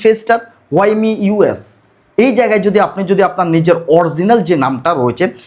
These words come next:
সেই নামটা আপনার নামের সাথে একটা খান আছে, হ্যাঁ, আপনার নামের সাথে একটা খান রয়েছে, ঠিক আপনি যদি আপনার নামটা যদি এখানে যদি ইউজ করতেন ভাই, আপনার নামের সাথে আপনার ফেস ভ্যালুর সাথে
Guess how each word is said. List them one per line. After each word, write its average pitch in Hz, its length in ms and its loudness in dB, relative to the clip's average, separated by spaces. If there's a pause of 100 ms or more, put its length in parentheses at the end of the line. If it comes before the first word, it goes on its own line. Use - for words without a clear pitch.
(140)
সেই 214 140 2 (120)
নামটা 156 320 -2
আপনার 185 240 -4
নামের 196 220 -2
সাথে 214 180 -4
একটা 208 120 -6 (100)
খান 196 140 0 (100)
আছে, 143 160 -8 (1040)
হ্যাঁ, 208 200 0 (220)
আপনার 196 240 -2
নামের 196 200 0
সাথে 220 180 -2
একটা 214 120 -4 (100)
খান 208 160 0 (100)
রয়েছে, 214 220 2 (120)
ঠিক 202 120 -2 (100)
আপনি 202 200 -6
যদি 220 160 0
আপনার 214 180 -2 (120)
নামটা 165 280 -2 (100)
যদি 233 180 -2
এখানে 214 260 -2
যদি 208 120 0 (120)
ইউজ 247 180 2 (120)
করতেন 147 380 -2
ভাই, 113 120 -4 (500)
আপনার 170 320 -2 (100)
নামের 180 280 -4
সাথে 185 240 -4
আপনার 175 260 -4
ফেস 165 260 0
ভ্যালুর 170 300 -2
সাথে 160 220 -2